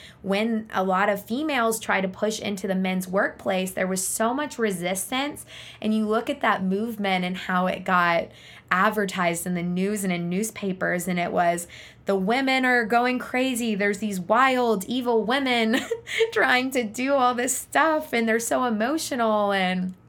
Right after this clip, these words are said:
it was, it was labeled so ugly and poor. And luckily, there's still been these amazing, badass women in history that have been able to hold against that and say, like, "This isn't fair,"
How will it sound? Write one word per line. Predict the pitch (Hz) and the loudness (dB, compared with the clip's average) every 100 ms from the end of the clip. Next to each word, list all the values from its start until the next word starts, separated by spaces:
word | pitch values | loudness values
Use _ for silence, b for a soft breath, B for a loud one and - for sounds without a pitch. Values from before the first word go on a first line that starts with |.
| _ _ - - | _ _ -14 -4
it | 233 | -2
was, | 226 226 220 220 - B B - | 2 4 4 0 -10 B B -6
it | 247 | -4
was | 226 220 | -2 -2
labeled | 208 208 220 220 190 175 | -2 0 0 0 -2 -2
so | - - 214 220 220 - | -4 2 4 4 4 0
ugly | 190 208 208 190 180 | 0 0 0 0 0
and | 170 | -4
poor. | 180 - 190 185 170 | -6 -6 0 2 4
And | 156 170 | 2 -2
luckily, | 180 196 220 220 185 175 | 0 0 0 -4 -4 -2
there's | - 175 | -4 -4
still | - - 190 185 | -6 -4 -2 -2
been | 185 180 | -4 -4
these | 170 165 165 - B B B | -4 -6 -8 -12 B B B
amazing, | 185 185 214 240 240 196 190 180 | -2 0 2 0 0 -2 -2 0
badass | 202 214 220 202 196 - | 2 4 6 4 2 -2
women | 185 190 190 | -2 0 0
in | 185 | 0
history | 185 185 185 190 180 | 0 -2 -2 -2 0
that | 175 | 0
have | 180 180 | 0 -2
been | 185 180 | -2 -2
able | 180 180 180 | -2 -4 -4
to | 175 | -4
hold | - 196 180 | -4 -4 -2
against | 175 180 180 185 - | -2 -2 -2 -2 0
that | 160 165 | 0 0
and | 180 | -4
say, | - 175 170 | -4 -2 -2
like, | 170 156 165 - B B B B | -2 -4 -4 -8 B B B B
"This | 220 220 | 0 0
isn't | 226 226 226 - - | 0 0 -2 -4 -2
fair," | 185 196 233 302 | 0 2 2 0